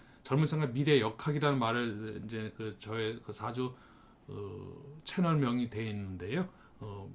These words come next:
명리학과, 우리가 동양 철학과 서양 철학인 심리학이 같이 어울려서, 그렇게 해서 사주 상담이라는 것은, 어,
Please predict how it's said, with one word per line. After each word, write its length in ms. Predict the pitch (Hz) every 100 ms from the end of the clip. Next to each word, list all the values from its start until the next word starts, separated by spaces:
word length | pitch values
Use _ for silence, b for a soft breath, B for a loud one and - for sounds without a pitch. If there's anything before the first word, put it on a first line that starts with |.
| -
명리학과, 760 | 139 170 180 143 - 123 120 -
우리가 300 | 107 131 139
동양 320 | 143 156 151
철학과 540 | 147 139 135 - 180
서양 360 | 180 - 190 165
철학인 340 | - 135 131
심리학이 580 | 139 - 170 147 135 123
같이 480 | 123 - - 131 123 B B
어울려서, 680 | 107 127 139 123 113 147 - B B B
그렇게 300 | - 143 -
해서 80 | 151
사주 500 | - 120 135 156 151
상담이라는 720 | - 208 190 180 147 131 110
것은, 300 | 101 101 170 131 B B B -
어, 640 | 110 104 104 104 104